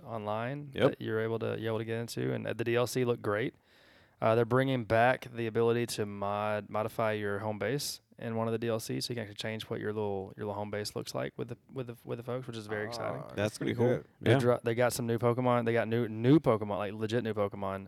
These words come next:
Speaker 1: new Paradox forms, and they are bringing back a crap ton of our old faves.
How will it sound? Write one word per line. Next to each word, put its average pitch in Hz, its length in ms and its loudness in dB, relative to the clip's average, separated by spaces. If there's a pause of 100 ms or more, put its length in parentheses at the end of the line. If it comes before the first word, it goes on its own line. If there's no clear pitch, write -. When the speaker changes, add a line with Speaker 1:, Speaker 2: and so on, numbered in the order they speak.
Speaker 1:
new 110 340 0
Paradox 113 480 -2
forms, 107 380 -4
and 107 260 -8
they 104 80 -6
are 101 80 -4
bringing 104 320 -6
back 101 300 -4
a 101 180 -6
crap 104 320 -6
ton 101 340 -10
of 104 200 -6
our 101 120 -2
old 101 240 -6
faves. 110 380 -10